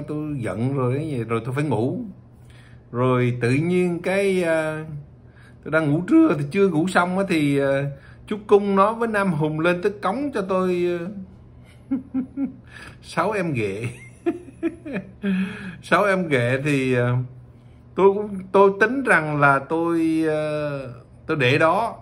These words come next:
nhưng mà rồi thì quý vị đã biết rồi, ghẹ mà để nó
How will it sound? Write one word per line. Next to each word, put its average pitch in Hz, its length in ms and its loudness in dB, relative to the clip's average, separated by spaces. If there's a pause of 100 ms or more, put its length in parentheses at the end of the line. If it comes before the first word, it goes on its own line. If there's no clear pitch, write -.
(140)
nhưng 156 280 -4
mà 135 100 4
rồi 123 360 4
thì 113 460 0
quý 180 160 -6
vị 123 180 2
đã 147 80 0
biết 196 180 -2
rồi, 107 400 -2 (800)
ghẹ 113 420 0
mà 127 140 0
để 117 240 0
nó 185 100 -2